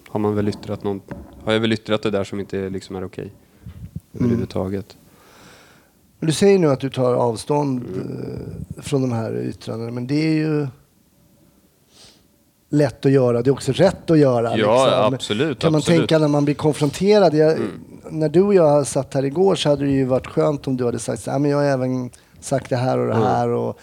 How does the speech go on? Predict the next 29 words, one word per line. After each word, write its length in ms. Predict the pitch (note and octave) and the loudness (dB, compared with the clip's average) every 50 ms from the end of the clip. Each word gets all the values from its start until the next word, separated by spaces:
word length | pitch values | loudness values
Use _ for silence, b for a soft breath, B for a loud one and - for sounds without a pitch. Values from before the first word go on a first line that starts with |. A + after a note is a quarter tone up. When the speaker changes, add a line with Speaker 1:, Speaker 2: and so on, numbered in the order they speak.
| B B B | B B B
Speaker 1:
Mm. 180 | A#2 A2 G2 F#2+ - | -4 -4 -4 -6 -8
Speaker 2:
och 480 | - - B2 A#2+ A#2 A#2 A2+ A2+ A2+ A2+ | -6 -4 0 2 2 2 0 0 -4 -4
så 140 | - - C3+ | -6 -6 -4
när 180 | B2+ C#3 C#3+ | -2 0 0
det 80 | C#3+ C#3 | 0 0
kom 180 | - - D3 | 0 0 -2
fram 280 | C3 - - B2+ B2 B2 | -2 0 0 0 0 2
bakvägen 540 | C3 B2+ B2 - - - D3+ D#3 D3+ D3+ C3 | 2 0 0 0 -2 0 0 2 2 0 -2
så 80 | - | -2
kände 200 | - D3+ C#3 C3 | 0 0 0 0
jag 80 | B2+ B2 | 0 0
mig 60 | B2+ | -2
nästan 280 | B2+ A#2+ G#2+ - A#2+ A#2+ | -2 -4 -4 -6 -6 -8
lite 140 | B2 A2 - | -8 -8 -8
så 60 | - | -8
här, 40 | B2+ | -6
"Ja, 40 | C3+ | -4
men 120 | C#3 C3+ | -6 -6
kom 180 | - - C#3 C#3+ | -4 -4 -4 -4
igen 220 | D#3 D#3+ D3+ C3 | -2 -2 -2 -2
nu, 60 | B2 | -2
har 120 | A#2 A#2 B2+ | -4 -2 -2
du 60 | B2+ | -2
lurat 440 | B2+ C3 C#3 C3+ C3+ E3 F3+ E3+ - | 0 0 0 0 2 2 0 0 -2
mig 160 | C3+ B2 A#2 | -4 -6 -6
här 220 | G#2+ G2+ A2 A2+ A2+ | -6 -8 -8 -8 -6
nu?" 100 | A#2+ A#2+ | -4 -2
Speaker 1:
Nej. 400 | - - - A3 - A#2 B2 - - | 0 2 2 2 2 2 0 0 0
Speaker 2:
<laughs> 160 | C3+ A#2 | 0 0